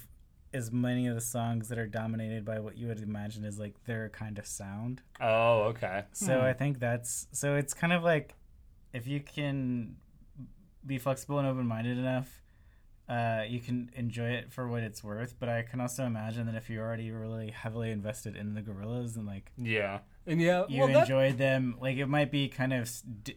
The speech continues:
Speaker 1: like, not what you're really expecting because it's, it doesn't sound as much like their old work as
Speaker 2: Mm-hmm. And
Speaker 1: what
Speaker 2: then
Speaker 1: you would, what, what you would imagine.
Speaker 2: And I can see that being upsetting since it's like,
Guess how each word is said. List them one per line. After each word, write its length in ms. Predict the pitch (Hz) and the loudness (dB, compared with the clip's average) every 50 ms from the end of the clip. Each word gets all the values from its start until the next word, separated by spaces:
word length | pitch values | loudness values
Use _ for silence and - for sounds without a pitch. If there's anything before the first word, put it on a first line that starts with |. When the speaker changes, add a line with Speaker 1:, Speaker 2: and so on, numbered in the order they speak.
| - - | -10 -4
Speaker 1:
like, 220 | 143 131 120 104 | -2 -2 -2 0
not 240 | 120 127 127 135 113 | 0 0 0 0 0
what 180 | 117 120 117 - | -2 -6 -6 -4
you're 100 | 120 117 | -2 -2
really 180 | 117 120 117 110 | 0 0 -2 -2
expecting 420 | 98 - - - - 117 - 110 | -4 -6 -6 -6 -6 -4 -4 -4
because 280 | 101 107 101 - 110 104 | -4 -4 -6 -6 -6 -6
it's, 360 | 110 104 - - - - - - - - - - - - - - | -6 -8 -10 -10 -10 -12 -14 -18 -20 -20 -20 -20 -20 -20 -16 -10
it 120 | - 117 - | -8 -6 -4
doesn't 320 | - 123 120 107 104 107 | -2 -2 -2 -2 -6 -8
sound 400 | - - 127 120 117 117 117 110 | -6 -4 -2 0 0 0 -2 -4
as 280 | - 123 117 117 113 104 | -4 -6 -4 -4 -4 -4
much 240 | 110 110 110 - - | -4 -6 -6 -6 -8
like 160 | 117 107 104 | -8 -8 -6
their 180 | - 110 104 - | -6 -8 -8 -8
old 200 | 107 110 110 107 | -8 -10 -8 -8
work 300 | 104 107 101 104 - - | -8 -8 -8 -10 -10 -10
as 420 | 104 104 101 101 101 104 - - - 117 | -10 -8 -8 -8 -8 -8 -8 -8 -6 -8
Speaker 2:
Mm-hmm. 200 | 107 98 - 113 | -8 -8 -8 -10
And 180 | 107 104 117 117 | -10 -10 -6 -2
Speaker 1:
what 100 | 120 131 | 0 2
Speaker 2:
then 120 | 156 180 | 2 2
Speaker 1:
you 40 | - | 2
would, 100 | - - - - 117 104 | -2 -6 -10 -12 -12 -12
what, 140 | 110 117 123 | -12 -10 -8
what 140 | 117 117 110 | -6 -6 -6
you 80 | 107 | -4
would 60 | 107 104 | -4 -4
imagine. 540 | 101 104 107 104 101 107 107 107 110 117 117 | -4 -4 -4 -4 -6 -6 -6 -6 -6 -4 -2
Speaker 2:
And 80 | 147 151 | -2 -2
I 40 | 175 | 0
can 240 | - 185 170 143 | 0 -2 -4 -4
see 160 | 135 - 147 151 | -2 0 0 2
that 200 | 180 185 160 117 | 4 2 2 2
being 240 | 139 143 143 143 139 | 0 0 2 2 0
upsetting 480 | 117 - - - 107 127 139 120 110 | 0 0 -2 -4 -2 -4 -2 -4 -4
since 260 | - - 127 120 113 131 | -4 -2 -2 -2 -2 -4
it's 160 | 120 110 - | -6 -4 -2
like, 320 | 120 117 113 107 - - | 0 0 0 0 -2 -6